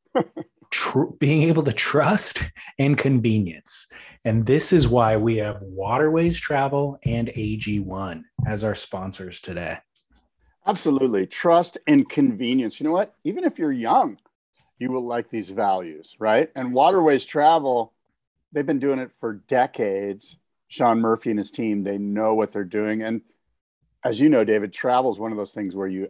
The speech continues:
Speaker 1: absolutely must have trust. It's crucial. And Waterways Travel provides that, plus the experience that comes along with that trust. They know about all the surf spots in the world. They even know about surf spots that no longer exist because of tsunamis and earthquakes.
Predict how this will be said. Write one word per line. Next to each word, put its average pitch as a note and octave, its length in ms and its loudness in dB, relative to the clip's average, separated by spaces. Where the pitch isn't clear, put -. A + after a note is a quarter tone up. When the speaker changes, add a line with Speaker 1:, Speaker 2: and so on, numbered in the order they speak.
Speaker 1:
absolutely A2 880 -2
must G2+ 460 -4
have G2+ 300 -6
trust. - 680 -6
It's - 200 -6
crucial. C4+ 680 4
And C3 140 2
Waterways D3 380 6
Travel C3 320 2
provides A2 460 -2
that, G#2+ 220 -4
plus - 400 -4
the A2 240 -4
experience G#2 1080 -2
that G2+ 140 -8
comes A2+ 220 -6
along G#2+ 260 0
with G2+ 120 -4
that F#2+ 140 -2
trust. G2+ 300 -6
They G#2+ 100 -6
know G2+ 420 -4
about G2 360 -4
all B2 220 4
the A2+ 100 -2
surf - 260 -10
spots G#2+ 380 -2
in A#2+ 60 -6
the A2+ 60 -6
world. A#2 340 2
They A#3+ 140 4
even A#3 180 2
know D#3+ 120 4
about C#3+ 280 2
surf D#3 220 -4
spots C#3+ 320 0
that C#3+ 140 -8
no D3 140 -2
longer C#3+ 320 -2
exist A#2+ 580 -4
because A2+ 260 -6
of G#2+ 80 -10
tsunamis C3+ 560 -2
and A#2+ 80 -6
earthquakes. B2+ 560 -8